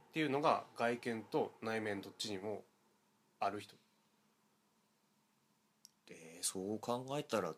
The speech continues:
Speaker 2: 大体、そ-、そうじゃない？
Speaker 1: いや、だって、だ-、まあ、その、なんだろう、あまりいい例えじゃないけど、
Speaker 2: うん。
Speaker 1: すっぴんでも可愛い子、
Speaker 2: はい。
Speaker 1: みたいなことがあるじ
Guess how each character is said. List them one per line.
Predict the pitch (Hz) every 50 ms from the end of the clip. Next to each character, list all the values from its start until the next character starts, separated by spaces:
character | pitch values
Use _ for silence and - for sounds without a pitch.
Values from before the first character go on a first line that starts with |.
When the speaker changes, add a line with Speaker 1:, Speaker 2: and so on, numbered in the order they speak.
| _ -
Speaker 2:
大 | - 82 85 98
体、 | - - 120 117 120 120 120 120 120 120 120 117 120 120 120
そ-、 | 120 - - - - - - - - - - - - - - - - - - - -
そ | - - 104 98
う | 95
じ | -
ゃ | 80
な | - -
い？ | - - - _ _ _ _ _ _ _ _ _ _ _ _ _ _ _ _ -
Speaker 1:
い | -
や、 | 120
だ | 113
っ | 107 -
て、 | - 95 90 - _ _ _ _ _ _ _ _ _ _ _ _ _ _ _ _ _ _ _ _ _ _ _ _ _ _ _ _ _ _ _ _ _ - 143
だ-、 | 131 123 117 113
ま | 110 110
あ、 |
そ | 110 - 120
の、 | 120
な | 117 113
ん | 113
だ | 104 92
ろ | 95 92
う、 | - - _ _ -
あ | 123 135
ま | 156 190
り | 196 196 196 202
い |
い | 190
例 | - 117
え | - 117 120 113
じ | 101
ゃ | 98
な | 101 101
い | 95
け | 95 92
ど、 | 90 95 87 85 87 - 92
Speaker 2:
う |
ん。 | 92 87 82 76 - _ _ _ _ _ _ _ _ _ _ _ _ _ _ _ _ _ _ _ _ _ _ _ _ _ _ _ _ _
Speaker 1:
す | - - - - 175
っ | 180 - - -
ぴ | 226 226
ん | 220
で | 208 214
も | 175 113 95
可 | - - 107 104
愛 | 107 107 104 98
い | - -
子、 | - - - _ _ _ _ _ _ _ _ _ _ -
Speaker 2:
は | 104 90
い。 | 80 - _ _ -
Speaker 1:
み | 127 127
た | 120 113 104
い |
な | 95 92
こ | - 92
と | - 90
が | 87 87
あ |
る | 90 92
じ | -